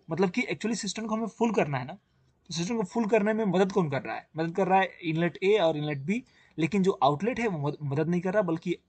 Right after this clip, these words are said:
और ही वो, अ, मतलब कि नुकसान पहुंचा रहा है, है कि नहीं? तो इसी को हम नेगेटिव बोलेंगे। तो नेगेटिव में आएगा one upon ten,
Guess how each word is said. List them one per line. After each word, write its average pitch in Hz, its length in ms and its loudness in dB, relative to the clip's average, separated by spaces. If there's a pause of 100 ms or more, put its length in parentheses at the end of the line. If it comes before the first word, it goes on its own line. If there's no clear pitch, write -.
(100)
और 156 260 4
ही 160 200 -4
वो, 151 280 -2 (380)
अ, 131 300 -2 (680)
मतलब 143 260 -4
कि 123 460 -6 (140)
नुकसान 165 280 0
पहुंचा 185 260 2
रहा 180 100 -2
है, 185 120 -8 (340)
है 143 60 -4
कि 208 80 0
नहीं? 180 140 -4 (360)
तो - 60 -10
इसी 170 180 -4
को 214 80 0
हम 208 60 2
नेगेटिव 156 400 -2
बोलेंगे। 110 420 -10 (140)
तो 147 60 -6
नेगेटिव 160 520 0
में 233 100 -2
आएगा 156 480 2
one 147 420 -2
upon 156 300 -6 (380)
ten, 104 220 -8